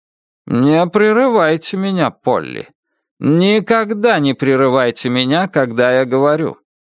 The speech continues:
Если только вы не хотите, чтобы ваши руки распухли, как шарики, наполненные ядовитым газом».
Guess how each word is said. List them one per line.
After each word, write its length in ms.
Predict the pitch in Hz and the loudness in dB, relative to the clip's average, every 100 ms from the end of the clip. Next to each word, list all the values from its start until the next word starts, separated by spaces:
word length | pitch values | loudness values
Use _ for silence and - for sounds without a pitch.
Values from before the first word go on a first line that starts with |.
| _ _ _ _ - | _ _ _ _ -4
Если 540 | 123 160 170 - 185 | 0 2 2 0 0
только 440 | 175 190 190 - 180 | 2 0 0 0 0
вы 140 | 175 | 2
не 140 | 175 | 0
хотите, 640 | 165 156 147 - 214 - 90 | 0 -2 0 -4 -4 -4 -2
чтобы 400 | - 139 127 131 | -2 0 2 2
ваши 340 | 151 - 143 | 2 0 0
руки 340 | 123 175 - 175 | 2 0 2 2
распухли, 840 | 147 123 - - 185 - 160 156 | 2 0 -4 -2 -4 -2 0 0
как 320 | - 139 127 | 0 -2 -2
шарики, 560 | - - 214 127 95 101 | -4 0 0 0 -4 -4
наполненные 840 | 101 98 147 170 170 151 147 135 | -2 -2 0 0 2 2 2 2
ядовитым 600 | 131 123 123 143 147 139 | 2 2 0 0 0 0
газом». 460 | 143 147 82 60 | 0 -2 -4 -14